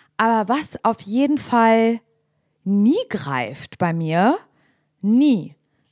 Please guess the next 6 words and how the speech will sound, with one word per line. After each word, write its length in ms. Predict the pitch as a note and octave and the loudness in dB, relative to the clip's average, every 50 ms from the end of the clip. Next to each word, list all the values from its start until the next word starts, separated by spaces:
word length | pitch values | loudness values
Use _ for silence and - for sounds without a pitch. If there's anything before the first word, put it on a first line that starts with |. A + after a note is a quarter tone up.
| _ _ - | _ _ 0
ist 500 | A3+ B3 B3+ B3 - - - - - _ _ _ _ _ _ - | 2 2 2 0 -4 -10 -10 -12 -14 _ _ _ _ _ _ -4
eine 280 | G3+ G#3 G#3 G#3+ - | -2 -2 -2 -2 -4
alte 320 | F3 F#3+ G#3 B3 - C4 G#3+ | -4 -2 -2 -2 -2 -2 -2
Sache 340 | G3 G#3 G3+ - F#3+ F#3 - | -2 -2 -4 -4 -6 -10 -10
tut's 300 | - - - - - - | -8 -8 -8 -8 -6 -8
noch. 340 | D#3 G#2+ A2 B2 - - | -6 -8 -8 -8 -10 -18